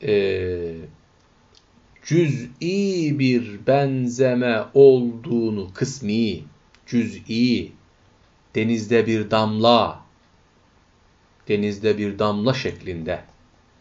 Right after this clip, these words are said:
bir benzeme olduğunu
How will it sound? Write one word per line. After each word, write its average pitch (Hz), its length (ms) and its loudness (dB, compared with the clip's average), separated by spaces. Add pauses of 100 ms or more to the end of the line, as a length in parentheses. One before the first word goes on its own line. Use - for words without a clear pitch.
(400)
bir 107 340 0
benzeme 101 640 -2 (920)
olduğunu 104 800 -2